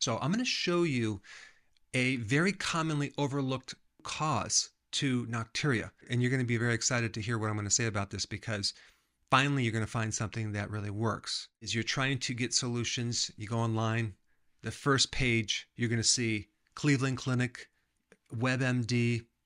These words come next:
Medline Plus, all these credible authority sites. It's the same information.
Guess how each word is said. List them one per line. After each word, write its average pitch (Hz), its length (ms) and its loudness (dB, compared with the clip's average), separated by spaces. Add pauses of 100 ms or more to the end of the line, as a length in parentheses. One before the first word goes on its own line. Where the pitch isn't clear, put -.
(240)
Medline 160 580 2
Plus, - 540 0 (240)
all 151 140 0
these 170 180 6
credible 147 800 -2 (340)
authority 143 760 2
sites. - 560 2 (880)
It's - 80 -8
the 143 40 0
same 180 280 4
information. 175 560 0